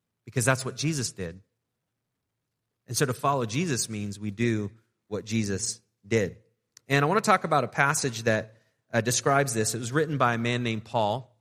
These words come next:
Uh, he actually wrote the previous, uh, book that I just read from in Ephesians. Uh, he persecuted Christians earlier in his life. In his mission, he was a, a strong Jew.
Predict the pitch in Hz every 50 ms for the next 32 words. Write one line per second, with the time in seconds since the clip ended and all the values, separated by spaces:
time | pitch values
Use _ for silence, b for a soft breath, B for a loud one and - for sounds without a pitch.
0 | _ _ _ _ _ _ - 104 104 131 143 139 139 139 - 139 123 113 127 131
1 | 127 - - 110 - - - - 151 156 143 131 117 110 - - - - - _
2 | _ _ _ _ _ _ _ - 110 98 92 - 117 120 117 - 127 110 107 107
3 | 104 101 - - - 123 110 - - - 113 113 107 107 - 123 113 104 101 101
4 | - - 135 135 139 123 113 101 98 98 101 101 - - _ _ _ _ _ _
5 | _ _ _ _ - - - 117 107 107 107 - - 185 180 175 - - - 180
6 | 170 - 160 - - 156 139 127 113 - - 151 147 - - 117 104 101 101 98
7 | - - - - _ _ _ _ _ _ _ _ _ _ _ _ _ _ _ _
8 | _ _ _ _ _ _ _ _ _ - 127 131 135 127 120 117 107 104 104 101
9 | 95 87 82 - _ _ _ _ _ _ _ _ _ 120 113 104 135 127 135 131
10 | 127 123 - 135 117 117 123 139 147 147 120 113 113 98 90 - - - 107 98
11 | 95 95 - _ _ _ _ _ _ _ _ _ - - - - - - 139 135
12 | 131 131 131 127 123 123 127 - _ _ _ _ - 92 95 101 104 101 87 85